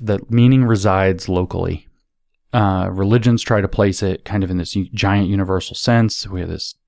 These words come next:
kind of telos of serving God. This, there's a whole grand purpose to the universe that we are an intricate part of, and God uses us, and so on and so forth. I don't particularly subscribe to that view, as I wouldn't, since I don't believe in God. Uh, the woke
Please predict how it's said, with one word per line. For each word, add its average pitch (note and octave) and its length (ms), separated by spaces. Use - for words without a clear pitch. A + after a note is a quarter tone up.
kind F#2 160
of F2 160
telos G#2+ 500
of F2+ 100
serving F#2 400
God. F#2+ 300
This, D2+ 220
there's F#2+ 240
a - 100
whole G#2+ 540
grand A2 420
purpose G#2 340
to - 100
the F#2 80
universe G2+ 460
that F#2+ 100
we G2+ 220
are F#2+ 220
an F#2+ 100
intricate - 380
part A2 280
of, G#2 240
and F2 120
God F2+ 220
uses F#2+ 320
us, F#2 200
and F#2 120
so G2 140
on F#2 80
and - 100
so B2+ 140
forth. A2 340
I G2+ 60
don't G2 160
particularly F#2 640
subscribe A#2 460
to A2+ 60
that G2+ 140
view, G2+ 340
as F2+ 120
I F2 80
wouldn't, G#2 400
since F#2 180
I F2+ 40
don't F2 160
believe F#2 220
in G2 100
God. G2 300
Uh, E2+ 580
the F2+ 280
woke G#2+ 540